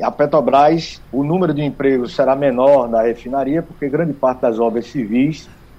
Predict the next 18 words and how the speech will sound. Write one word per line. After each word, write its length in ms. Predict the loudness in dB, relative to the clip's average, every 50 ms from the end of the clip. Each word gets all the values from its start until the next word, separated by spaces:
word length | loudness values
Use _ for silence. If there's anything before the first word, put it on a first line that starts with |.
| -20 -20 -20 -12 -6
elas 340 | -2 0 2 2 0 0
já 200 | 0 0 0 0
estão 340 | 0 -2 -4 -4 -4 -4 -4
feitas. 540 | -6 -2 0 0 0 0 -2 -6 -8 -8 -8
É 80 | -8 -6
muito 260 | -6 -6 -6 -4 -2
mais 220 | 0 0 2 2 0
a 60 | 0
montagem, 520 | 0 -2 -2 -2 0 2 2 2 0 0
mas 200 | -2 -2 -2 -2
mesmo 260 | -2 -2 0 0 0
a 40 | -2
montagem, 680 | -2 -2 -4 -4 -2 0 2 2 2 0 -2 -6 -10 -14 -18 -20 -20 -20 -20 -20 -20 -20 -18
você 240 | -16 -16 -8 -8 -8
tem 160 | -6 -4 -4
um 80 | -4 0
volume 500 | 0 0 2 2 2 0 0 -2 -2 -4
de, 540 | -2 -2 -4 -2 -2 -2 -2 -2 -4 -6